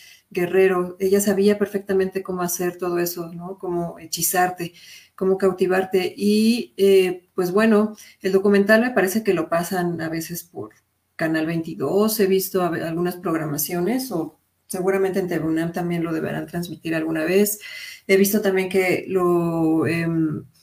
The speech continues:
lo han puesto en la Cineteca o, o lugares de cine, la casa de cine o demás, entonces igual estaría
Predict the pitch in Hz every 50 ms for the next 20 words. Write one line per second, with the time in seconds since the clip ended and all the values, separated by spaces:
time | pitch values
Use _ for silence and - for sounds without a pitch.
0 | _ - - - - - _ _ - 175 180 185 185 185 185 190 196 196 190 -
1 | _ _ _ _ _ _ _ _ _ _ _ _ _ _ _ - - - _ 208
2 | 202 196 202 220 214 208 196 180 175 175 175 175 - 208 196 190 190 190 208 196
3 | 196 190 196 226 233 226 220 226 208 208 208 202 196 185 180 180 - 185 175 170
4 | 175 170 185 185 180 190 190 - - 180 175 170 170 165 165 165 - - 180 180
5 | 175 175 170 - 175 165 165 - 175 - 180 165 160 160 - 180 180 180 170 170
6 | 165 - - 160 156 170 175 185 202 196 196 - 185 175 190 190 - 190 175 175
7 | 170 170 175 170 - - 175 165 175 170 170 - - -